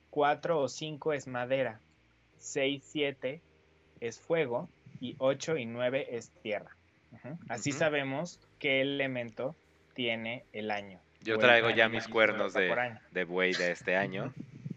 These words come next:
Speaker 2: como pueden ver.
Speaker 1: Entonces, pues,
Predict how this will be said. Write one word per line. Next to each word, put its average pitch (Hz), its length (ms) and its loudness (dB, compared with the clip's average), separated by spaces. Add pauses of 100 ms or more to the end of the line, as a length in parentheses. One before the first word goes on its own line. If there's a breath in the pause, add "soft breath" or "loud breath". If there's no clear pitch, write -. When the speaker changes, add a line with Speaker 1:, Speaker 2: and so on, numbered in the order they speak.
(380)
Speaker 2:
como 78 180 -14
pueden 80 360 -10
ver. 98 200 -14 (2250 soft breath)
Speaker 1:
Entonces, 131 580 -2
pues, - 440 -6